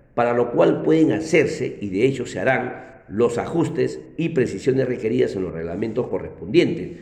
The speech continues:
como es propio de este tipo de instrumento y como ha sucedido de la implementación de la política pública que hace más de diez años estableció la potestad sancionadora de la Contraloría General de la República.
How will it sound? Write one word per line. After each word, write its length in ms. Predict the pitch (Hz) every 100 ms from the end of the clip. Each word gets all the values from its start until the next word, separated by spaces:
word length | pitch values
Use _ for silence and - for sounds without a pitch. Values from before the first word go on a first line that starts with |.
| - - - -
como 300 | 131 147 202
es 100 | 208
propio 600 | - 202 202 - 170 165
de 120 | 160
este 180 | 160 127
tipo 320 | - 147 135
de 60 | 110
instrumento 760 | - 87 131 120 98 - -
y 80 | -
como 320 | - 104 104
ha 40 | 139
sucedido 680 | 139 - 110 123 120 120 - - -
de 240 | - 104 117
la 120 | 110
implementación 880 | 104 104 101 101 95 98 101 156 151
de 100 | 127
la 140 | 98
política 440 | 92 127 135 - -
pública 840 | 165 135 - 131 - - - -
que 680 | - 156 143 - - - -
hace 320 | - 143 131 117
más 160 | 143
de 160 | 139 123
diez 300 | 139 139 143
años 320 | 135 135 135
estableció 800 | 104 - 90 92 95 - 147 139
la 200 | 107 104
potestad 460 | 98 95 95 - 123
sancionadora 680 | 107 95 90 92 117 120
de 60 | 117
la 140 | 95
Contraloría 560 | 87 87 85 90 104 110
General 400 | 107 87 101 101
de 140 | 95
la 60 | 78
República. 500 | - - 113 87 -